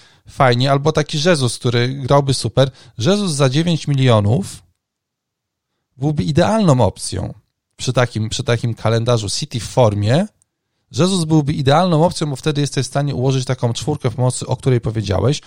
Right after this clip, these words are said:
do tego Souček. I zamiast Wardiego wstawiam sobie, e, Jezusa, zamiast Watkinsa wstawiam sobie tutaj Bamforda albo Wilsona.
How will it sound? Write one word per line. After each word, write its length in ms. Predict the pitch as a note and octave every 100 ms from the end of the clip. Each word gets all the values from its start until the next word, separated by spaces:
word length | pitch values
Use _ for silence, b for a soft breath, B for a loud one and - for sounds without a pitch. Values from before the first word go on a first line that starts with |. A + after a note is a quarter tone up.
| B -
do 120 | B2
tego 240 | C3 B2
Souček. 600 | A#2 G2+ F#2+ - F#3+ - _ _ _ _ _ _ _ _ _ _
I 80 | A#2
zamiast 320 | A#2+ F3 A#2+
Wardiego 400 | B2+ B2+ D#3 C#3+
wstawiam 340 | A#2+ C3+ B2+ A#2
sobie, 520 | - A2+ A2+ G#2 G#2 b b b b b
e, 460 | G#2+ G#2 G#2 G2+ G#2 _ _ _ G#2+ F#2+
Jezusa, 640 | G#2+ C3 E3 F#3+ F#3 F3+
zamiast 360 | D3 C#3+ C3 -
Watkinsa 720 | B2 - C#3+ C3+ - A2+ A2 b b -
wstawiam 360 | - A#2+ A2
sobie 220 | - A2
tutaj 280 | A2 A2+ G#2+
Bamforda 540 | F#2+ G#2+ - A#2+ G2 -
albo 320 | F#2+ F#2+ F2+
Wilsona. 640 | - - A2 A#2+ F3 C4